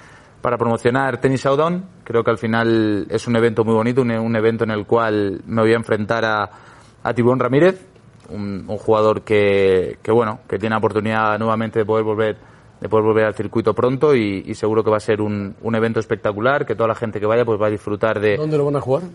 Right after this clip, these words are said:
Speaker 1: En el centro libanés.
Speaker 2: ¿El centro libanés?
Speaker 1: Y,
Speaker 2: ¿Qué
Speaker 1: y
Speaker 2: día?
Speaker 1: el sábado a la, el evento va a empezar sobre las once de la mañana y el partido estelar, digamos, <laughs> se, se jugará sobre, sobre la una del mediodía.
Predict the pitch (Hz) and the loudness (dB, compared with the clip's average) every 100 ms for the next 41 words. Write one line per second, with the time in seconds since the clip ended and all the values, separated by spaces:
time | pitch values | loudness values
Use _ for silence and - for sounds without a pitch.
0 | - 113 110 110 107 107 127 123 123 117 | -10 -6 -2 0 0 -2 -2 0 2 2
1 | 147 175 - - 131 123 135 131 120 117 | 2 -2 -10 -18 -12 -2 2 4 2 2
2 | 120 107 - - - 107 104 101 98 95 | -2 -6 -10 -12 -10 -4 -2 -2 -2 0
3 | 147 151 196 185 - - 120 117 113 104 | 2 2 0 -8 -20 -8 -2 0 0 0
4 | 147 147 156 135 117 110 107 107 110 110 | -2 2 2 2 0 0 0 -2 0 0
5 | 120 127 127 123 123 127 117 120 113 110 | 0 0 0 0 -2 -2 2 2 2 0
6 | 131 123 123 117 127 170 240 - - _ | -2 -2 0 0 -2 -4 -6 -12 -20 _
7 | - 107 101 101 101 101 110 113 110 110 | -8 -4 0 0 -2 -4 0 2 4 4
8 | 107 104 - - 90 - 110 117 113 131 | 2 -2 -8 -16 -8 -4 -2 0 0 0
9 | 131 113 117 135 - 123 - - - 107 | -2 -2 0 -2 0 0 -2 -6 -8 -2
10 | 110 107 107 110 107 - 110 107 104 98 | 0 2 2 0 -2 0 2 4 4 4
11 | 90 - 110 107 107 120 113 110 104 98 | 0 0 2 2 2 0 -2 -2 -4 -4